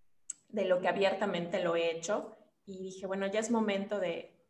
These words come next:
pues, de decir, no, esto soy yo, soy Rebeca Espitia, soy nutrióloga, amo la ciencia, sí me especializo en obesidad, pero también vivo y comparto estas herramientas que no están peleadas porque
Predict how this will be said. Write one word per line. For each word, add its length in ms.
pues, 140
de 100
decir, 380
no, 100
esto 180
soy 640
yo, 400
soy 160
Rebeca 340
Espitia, 480
soy 200
nutrióloga, 680
amo 200
la 140
ciencia, 540
sí 160
me 60
especializo 580
en 60
obesidad, 460
pero 280
también 680
vivo 500
y 120
comparto 580
estas 260
herramientas 720
que 220
no 260
están 340
peleadas 560
porque 560